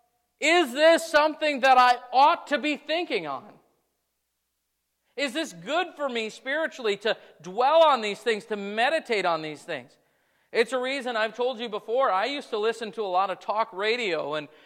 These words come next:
political commentary because I'm very interested in those things, and it's easy for me to just kinda get caught up in it. You know what I found?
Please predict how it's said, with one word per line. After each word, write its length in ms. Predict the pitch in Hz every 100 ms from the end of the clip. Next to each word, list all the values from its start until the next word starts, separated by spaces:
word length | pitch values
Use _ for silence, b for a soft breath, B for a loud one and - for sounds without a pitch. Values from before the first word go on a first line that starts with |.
| b -
political 520 | 202 220 247 226 185
commentary 640 | - 220 247 220 190 160
because 260 | 160 180 220
I'm 140 | 220 226
very 240 | 233 202
interested 480 | 254 247 269 - 202
in 100 | 180
those 200 | 170 160
things, 300 | 190 185 170
and 100 | 185
it's 140 | 170
easy 320 | 220 254 220
for 160 | 214 214
me 160 | 220 226
to 80 |
just 200 | 180 220
kinda 300 | - 240 214 B B -
get 220 | 233 240
caught 260 | 226 214 233
up 180 | 320
in 140 | 220 185
it. 100 | - B
You 140 | 220 277
know 80 | 311
what 100 | 285
I 140 | 214
found? 460 | 202 196 240 294